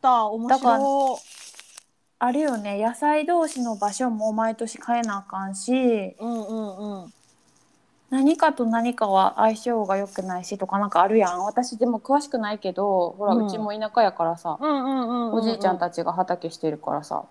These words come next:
Speaker 1: あー、そうかそうか。
Speaker 2: そうそうそうそう。
Speaker 1: へー、いや、初めて知った。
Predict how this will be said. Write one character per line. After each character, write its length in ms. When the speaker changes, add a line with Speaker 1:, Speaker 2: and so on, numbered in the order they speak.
Speaker 1:
あ 220
ー、 20
そ 140
う 40
か 140
そ 140
う 40
か。 280
Speaker 2:
そ 160
う 40
そ 180
う 40
そ 160
う 60
そ 300
う。 20
Speaker 1:
へ 340
ー、 20
い 60
や、 200
初 240
め 100
て 100
知 140
っ 60
た。 300